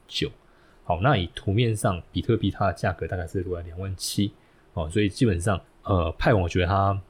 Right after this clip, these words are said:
蛮厉害一点，就是说它的这些策略的建构，它都会有一个A I在背后面去执行、去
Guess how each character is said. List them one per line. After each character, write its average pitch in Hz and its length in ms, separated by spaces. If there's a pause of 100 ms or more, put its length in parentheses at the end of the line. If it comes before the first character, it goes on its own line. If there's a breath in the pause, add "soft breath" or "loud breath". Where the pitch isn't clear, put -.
(180)
蛮 95 200
厉 98 120
害 95 160
一 90 40
点， 82 160
就 85 80
是 87 120
说 87 300
它 123 220
的 120 80
这 101 160
些 98 100
策 - 280
略 90 180
的 80 60
建 85 200
构， 80 240
它 110 160
都 110 160
会 101 100
有 82 240
一 82 100
个 82 300 (360 soft breath)
A 104 160
I 98 100
在 95 160
背 90 220
后 92 160
面 85 180
去 - 220
执 92 200
行、 80 220
去 80 300